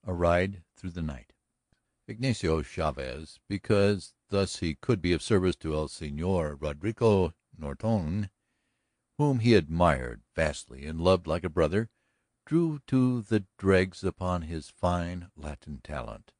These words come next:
doubled up and otherwise contorted and twisted his lithe body until the sweat stood out upon his forehead. His groans would have done ample justice to the occasion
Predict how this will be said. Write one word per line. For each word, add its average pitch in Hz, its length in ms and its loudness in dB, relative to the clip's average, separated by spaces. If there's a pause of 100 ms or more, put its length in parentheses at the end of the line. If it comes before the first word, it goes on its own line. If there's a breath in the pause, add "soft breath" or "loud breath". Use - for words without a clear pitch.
(400)
doubled 85 320 4
up 73 220 0
and 71 100 -6
otherwise 80 540 0
contorted 87 680 0
and 90 220 -6
twisted 107 540 0
his 101 260 0
lithe 110 400 2
body 71 420 4 (360)
until 107 280 4
the 98 120 6
sweat - 440 -2
stood 110 360 2
out 67 260 2
upon 76 300 -6
his 80 100 -8
forehead. 71 640 -2
His 95 160 -12
groans 107 600 2
would 127 80 -8
have 139 140 -6
done 143 240 -4 (160)
ample 110 320 2
justice 85 640 -2
to - 160 -8
the 101 120 2
occasion 73 640 -4